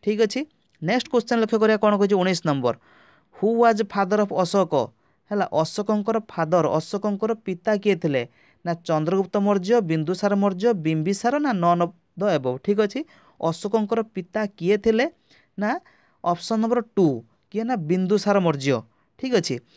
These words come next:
ପ୍ରଥମେ ମୌର୍ଯ୍ୟ ସାମ୍ରାଜ୍ୟର ପ୍ରଥମ ରାଜା ଥିଲେ କିଏ? ନା, ଚନ୍ଦ୍ରଗୁପ୍ତ ମୌର୍ଯ୍ୟ। ତାପରେ ତାଙ୍କ ପୁଅ ହେଲେ ବିନ୍ଦୁସାର ମୌର୍ଯ୍ୟ, ତାପରେ ତାଙ୍କ ପୁଅ ହେଲେ ଅଶୋକ। ଠିକ୍ ଅଛି, ବୁଝି ହଉଛି? ଆଚ୍ଛା, ନେକ୍ସଟ କ୍ୱେଶ୍ଚନ, ହଁ, ଏଇଠି ଯଦି କ୍ୱେଶ୍ଚନ ପଚାରିବ,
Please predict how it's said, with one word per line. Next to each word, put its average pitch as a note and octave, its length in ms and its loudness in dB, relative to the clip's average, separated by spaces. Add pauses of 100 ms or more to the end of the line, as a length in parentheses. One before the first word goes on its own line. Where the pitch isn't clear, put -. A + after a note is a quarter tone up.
(420)
ପ୍ରଥମେ G#3+ 440 -2
ମୌର୍ଯ୍ୟ F3+ 380 2
ସାମ୍ରାଜ୍ୟର G#3+ 480 2
ପ୍ରଥମ G#3+ 360 0
ରାଜା G#3+ 180 2
ଥିଲେ A3 220 0
କିଏ? A3+ 120 -4
ନା, A3+ 80 0
ଚନ୍ଦ୍ରଗୁପ୍ତ G#3+ 540 2
ମୌର୍ଯ୍ୟ। C#3 400 2 (360)
ତାପରେ F#3 320 0
ତାଙ୍କ F#3 340 0
ପୁଅ G#3 220 2
ହେଲେ A3 200 4
ବିନ୍ଦୁସାର G#3+ 460 2
ମୌର୍ଯ୍ୟ, D3 400 2 (320)
ତାପରେ F#3+ 300 0
ତାଙ୍କ F#3 380 0
ପୁଅ G3+ 160 2
ହେଲେ A3 140 4
ଅଶୋକ। D#3 360 0 (580)
ଠିକ୍ F#3+ 160 -4
ଅଛି, G#3+ 220 -2 (320)
ବୁଝି F#3+ 140 -4
ହଉଛି? E3+ 300 -2 (300)
ଆଚ୍ଛା, C3+ 360 -6 (340)
ନେକ୍ସଟ G3+ 260 -2
କ୍ୱେଶ୍ଚନ, A3+ 280 -2
ହଁ, G3 200 4
ଏଇଠି A3 260 2
ଯଦି A#3+ 160 0
କ୍ୱେଶ୍ଚନ A#3 380 0
ପଚାରିବ, A#3+ 580 4